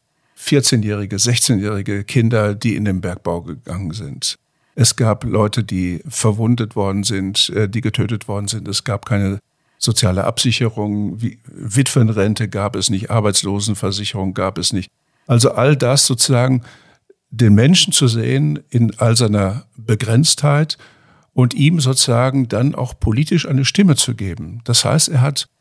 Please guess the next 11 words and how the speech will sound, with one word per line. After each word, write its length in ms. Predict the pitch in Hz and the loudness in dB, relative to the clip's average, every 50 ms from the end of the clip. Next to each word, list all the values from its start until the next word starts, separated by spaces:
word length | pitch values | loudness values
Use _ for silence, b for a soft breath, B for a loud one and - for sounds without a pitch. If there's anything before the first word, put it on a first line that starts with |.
| _ _ _ _ _ | _ _ _ _ _
gesagt, 340 | - 127 117 139 139 - - | 2 2 2 2 0 0 0
ja, 80 | 123 127 | 2 2
liebe 280 | 123 120 123 123 143 | 4 4 4 4 4
Leute, 360 | 123 107 104 117 127 - 185 151 | 4 4 2 2 0 -2 -4 -2
dann 260 | - - 110 131 139 | 0 2 2 4 4
müsst 200 | 147 160 - - | 2 2 2 2
ihr 180 | 143 143 - | 2 2 2
euch 180 | 123 131 139 - | 2 0 0 0
organisieren 840 | - 139 143 175 151 170 185 180 - - - - 107 - - - - - | -2 -4 -2 -2 -2 -2 0 -2 -2 -2 -4 -4 -6 -6 -8 -12 -12 -4
als 320 | - 113 131 131 - - - | 0 2 2 2 2 0 -2
Arbeiter. 580 | 123 110 107 90 90 78 82 - - 87 - | -2 -2 -2 -2 -6 -8 -8 -8 -8 -8 -10